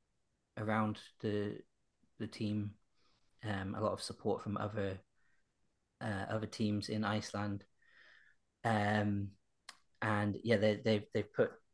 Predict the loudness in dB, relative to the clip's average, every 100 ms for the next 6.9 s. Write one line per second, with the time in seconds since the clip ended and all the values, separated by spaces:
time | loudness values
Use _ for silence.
0 | _ _ 0 2 2 2 4 4 4 0
1 | -2 -10 -4 -4 2 2 2 -2 0 0
2 | 0 -2 -6 -2 0 2 4 4 2 -2
3 | _ -4 -4 -4 -4 -4 -6 -8 _ _
4 | _ -4 -2 0 0 -2 -6 -10 _ _
5 | -20 _ _ _ _ _ _ _ _ _
6 | _ _ _ _ -2 0 -2 -2